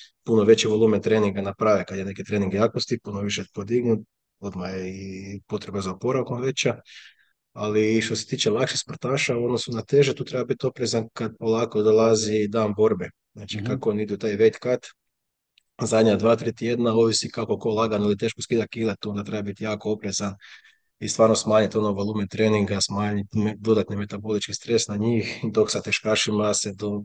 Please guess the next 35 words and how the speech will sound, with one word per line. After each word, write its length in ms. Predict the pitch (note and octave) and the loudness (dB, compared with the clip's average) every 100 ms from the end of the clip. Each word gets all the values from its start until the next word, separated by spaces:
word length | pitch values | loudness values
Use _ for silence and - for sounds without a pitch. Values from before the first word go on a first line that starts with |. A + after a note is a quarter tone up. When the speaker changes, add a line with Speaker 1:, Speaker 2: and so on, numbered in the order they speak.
| - - | -10 -10
Speaker 1:
praktički 500 | G#2 G2+ G2+ - G2 | -8 -6 -8 -6 -4
dana 260 | G2+ G2 | -2 0
meća 280 | F#2+ G2 - | 0 -2 -4
može 220 | F#2+ F#2 | -4 -4
raditi 320 | F#2 F#2 E2+ F2 | -4 -6 -6 -8
isto. 180 | - - _ _ - - | -8 -10 _ _ -18 -14
Speaker 2:
Mhm. 140 | G2+ | -10
Speaker 1:
Tako 180 | F#2 F#2 | -8 -6
da 100 | F#2+ | -6
tu 120 | - | -4
treba 200 | G#2+ G2+ | -2 -2
biti 200 | F#2 G2 | -2 -2
oprezan. 380 | G2+ - E2+ - - _ _ _ _ _ _ _ _ _ _ _ _ _ _ _ | -6 -6 -10 -12 -16 _ _ _ _ _ _ _ _ _ _ _ _ _ _ _
Speaker 2:
Koliko 640 | - G3 - D4 B3 - - | 4 4 8 8 8 4 4
prije 240 | A3+ F#3+ | 6 8
meča, 480 | F3 A3 - F#3 D3+ - - _ _ _ _ _ _ - | 6 4 6 6 6 2 -18 _ _ _ _ _ _ -6
znamo 360 | A#2+ F#3 G#3+ D#3 | 2 6 6 8
da 120 | F3+ | 10
je 140 | E3 | 10
za 120 | D3 F3 | 8 8
meč 220 | F#3+ - | 8 6
jako 200 | F3 D#3 | 4 4
bitna 220 | D#3+ C#3 | 2 2
svježina. 460 | - C3+ B2+ F#2 F2+ - _ _ _ - | 2 2 2 0 -4 -12 _ _ _ -6
E, 260 | G#2+ G#2+ G#2+ | -2 -2 -2
svježina 800 | - B2 A2+ E3+ A3 F#3 D3 - | 0 0 2 4 6 6 4 2
mišića, 840 | D3 B2+ G3+ G3+ - D#3+ C#3+ C#3 C3 C3+ C3+ C3 | 0 0 2 2 4 4 6 4 2 -2 0 0
svježina 420 | B2+ - C#3+ G3 D3+ | -2 0 4 6 4
i 60 | |
C 140 | - E3 | 4 4
N 180 | D#3+ | 4
S-a 140 | C3 A2 | 2 0
na 100 | G#2+ | -4
kraju 200 | A#2 A#2 | -2 -2
krajeva. 340 | A#2+ A2+ F#2+ | 0 0 -2